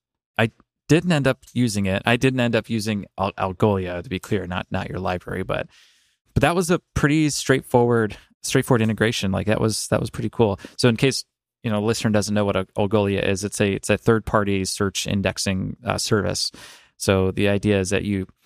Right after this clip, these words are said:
make a map of your record that you want to index. Tailwind C S S dot com uses it for what it's worth. A lot of websites do.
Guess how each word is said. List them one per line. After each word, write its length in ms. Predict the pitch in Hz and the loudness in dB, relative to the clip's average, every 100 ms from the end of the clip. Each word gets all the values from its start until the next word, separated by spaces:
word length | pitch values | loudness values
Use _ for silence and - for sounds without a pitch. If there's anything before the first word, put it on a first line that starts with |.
| _ - | _ 0
make 200 | 123 123 | 2 4
a 80 | |
map 400 | 113 110 113 117 | 2 2 2 2
of 320 | 113 104 95 - | 2 2 -2 0
your 180 | 113 | 2
record 480 | 101 113 - 107 113 | 4 2 2 0 0
that 200 | 104 - | -2 -2
you 60 | 110 | -2
want 120 | 101 | -2
to 80 | - | 0
index. 480 | 104 95 107 - - | 0 0 -2 -4 -8
Tailwind 500 | - 131 120 117 107 | 0 2 4 2 0
C 300 | - - 120 | -2 -2 0
S 120 | 104 | 2
S 180 | 110 101 | 0 0
dot 180 | 101 95 | 0 0
com 240 | - 98 | -2 0
uses 260 | 95 92 92 | -2 -4 -4
it 140 | 95 - | -6 -4
for 240 | 101 95 - | -4 -4 -4
what 100 | 92 | -6
it's 160 | - | -2
worth. 200 | 98 92 | -4 0
A 40 | 104 | 0
lot 160 | 101 | 0
of 80 | 92 | 0
websites 440 | 98 - 95 - | -4 -4 -6 -6
do. 200 | - 92 | -4 -4